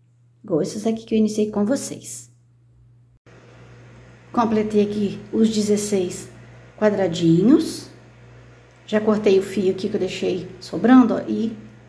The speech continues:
arrematei. Agora eu viro a minha peça. Vou levantar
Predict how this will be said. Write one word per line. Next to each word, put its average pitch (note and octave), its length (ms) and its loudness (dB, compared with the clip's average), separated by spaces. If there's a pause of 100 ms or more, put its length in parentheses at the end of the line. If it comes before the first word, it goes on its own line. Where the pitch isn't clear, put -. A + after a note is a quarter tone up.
(160)
arrematei. A3+ 640 0 (760)
Agora G3 200 2
eu G#3 60 6
viro F#3+ 300 0
a F3+ 40 2
minha F3 180 2
peça. D#3 600 0 (1040)
Vou G3 80 4
levantar G3 640 2